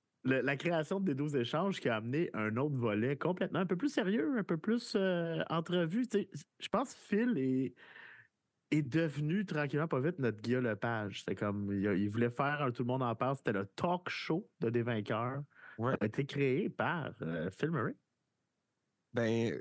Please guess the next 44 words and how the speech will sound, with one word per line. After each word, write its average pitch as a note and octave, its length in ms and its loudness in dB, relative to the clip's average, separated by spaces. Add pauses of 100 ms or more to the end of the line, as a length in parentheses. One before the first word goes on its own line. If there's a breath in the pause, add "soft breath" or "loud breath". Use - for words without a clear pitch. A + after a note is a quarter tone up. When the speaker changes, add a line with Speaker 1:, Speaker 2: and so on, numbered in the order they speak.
(100)
Speaker 2:
ça A#2+ 200 -2
amène D3+ 280 2
de C3+ 100 2
très D#3 280 -2
bons E3 200 0
points. C3+ 280 0
Effectivement, D3 480 -2
ça D#3 140 0
a - 20 2
amené C#3 160 2
une C#3 120 2
touche G3 240 0
de D3+ 80 2
sérieux B2+ 360 0
dans C3 100 2
le A#2 60 0
podcast. A#2+ 460 -2
Ça C3+ 80 0
l'a A#2 100 2
permis, E3 480 2 (260 soft breath)
euh, G2 400 2
peut-être C#3+ 300 -2
de C3+ 80 2
montrer B2 320 0
des B2+ 100 0
facettes C#3 400 -2
de B2+ 140 2
nous C#3 160 2
qui - 140 -8
sont A2+ 260 0
plus, D3 480 4
euh, G#2 260 2 (480 loud breath)
plus B2+ 300 2
humaines B2 380 2
aussi D#3+ 240 -2
que B2+ 140 0
juste A#2 240 0
d'être A#2+ 140 2
des A2 120 0
personnages G#2+ 600 -2
qui - 80 -14
se - 140 -2
lancent A2 320 0
dans F#2 320 0